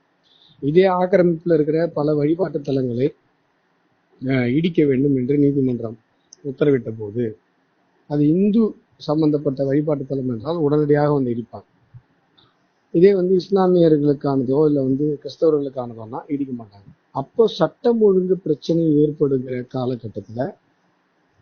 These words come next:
அப்பெல்லாம் ஒன் ஃபார்ட்டி ஃபோர் போடுவாங்க. இல்ல ஏதோ ஒரு விஷயம்,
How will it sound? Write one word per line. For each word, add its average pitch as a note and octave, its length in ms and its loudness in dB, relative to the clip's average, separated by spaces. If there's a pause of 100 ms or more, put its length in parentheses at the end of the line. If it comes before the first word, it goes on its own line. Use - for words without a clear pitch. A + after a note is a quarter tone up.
அப்பெல்லாம் F#3 380 4
ஒன் E3 220 -2
ஃபார்ட்டி D3+ 200 2
ஃபோர் A#2+ 240 -4
போடுவாங்க. G#2+ 520 -4 (180)
இல்ல D#3+ 200 0
ஏதோ E3+ 340 6
ஒரு G3 180 2
விஷயம், D3+ 400 0